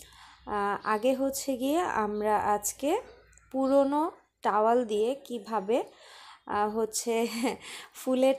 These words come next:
টব বানানো যায়, আহ, সেটাই, আহ, হচ্ছে দেখব। আর এই ভিডিওটা করার জন্য আমি ইন্সপায়ার হয়েছি অনেকগুলো ভিডিও দেখে। আমি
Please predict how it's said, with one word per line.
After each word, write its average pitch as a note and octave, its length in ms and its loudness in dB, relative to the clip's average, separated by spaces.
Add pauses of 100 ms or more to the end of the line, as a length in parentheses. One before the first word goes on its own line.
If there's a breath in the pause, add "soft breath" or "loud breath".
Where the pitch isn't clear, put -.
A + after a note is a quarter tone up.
(100)
টব A#3 240 4
বানানো G3 580 0
যায়, A3 280 2
আহ, - 580 -8
সেটাই, A#3 600 0
আহ, G#3 240 0
হচ্ছে G#3+ 240 -4
দেখব। F#3+ 480 -2 (480 loud breath)
আর G3 280 2 (140)
এই C4+ 320 2
ভিডিওটা C#4 540 2
করার B3+ 440 2
জন্য C4+ 240 -4
আমি B3+ 320 -2
ইন্সপায়ার B3 560 0
হয়েছি B3 400 0 (140)
অনেকগুলো A#3+ 640 0
ভিডিও C#4 460 2
দেখে। C#4 320 0 (800 loud breath)
আমি C4 500 2